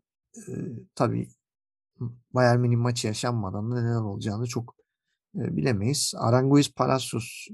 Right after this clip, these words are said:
on bir ile başladı. O bir değişik. Yani, Andrich ve Ke-, Kerem Demirbay'ı, e, kenara çekti.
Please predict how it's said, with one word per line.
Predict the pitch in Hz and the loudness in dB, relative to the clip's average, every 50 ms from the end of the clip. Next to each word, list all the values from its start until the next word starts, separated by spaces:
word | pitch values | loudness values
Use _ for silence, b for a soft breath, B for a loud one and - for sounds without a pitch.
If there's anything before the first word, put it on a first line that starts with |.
| - 220 | -12 -6
on | 196 123 120 113 110 | 0 4 4 6 6
bir | 107 107 | 6 6
ile | 110 104 107 98 | 6 6 6 4
başladı. | 107 101 98 - - - 101 101 110 131 143 147 - _ _ _ _ _ _ _ _ _ _ _ _ _ | 4 2 0 -2 -4 -4 -2 0 0 -2 -2 -4 -8 _ _ _ _ _ _ _ _ _ _ _ _ _
O | - 127 120 | -2 2 4
bir | 123 120 - | 4 4 4
değişik. | - 107 110 117 - - - - - - | 2 0 -2 -2 -4 -6 -10 -14 -8 -6
Yani, | 127 113 113 113 | -4 -4 -2 -2
Andrich | 113 113 110 107 107 - 185 - - | -2 0 0 2 2 2 2 2 0
ve | - - | -2 -2
Ke-, | - - - 110 - 110 - | -2 0 0 0 0 -2 -8
Kerem | - - 120 110 107 107 107 | -4 -2 0 0 2 2 2
Demirbay'ı, | 110 107 110 107 107 107 107 104 - - - - _ _ | 2 2 2 2 2 2 2 2 0 -2 -6 -12 _ _
e, | - 113 - 117 117 | -10 -8 -8 -10 -4
kenara | - 117 104 104 107 107 | -2 0 2 2 2 2
çekti. | - - 104 - - _ - 123 - | 2 0 -2 -2 -2 _ -6 -6 -6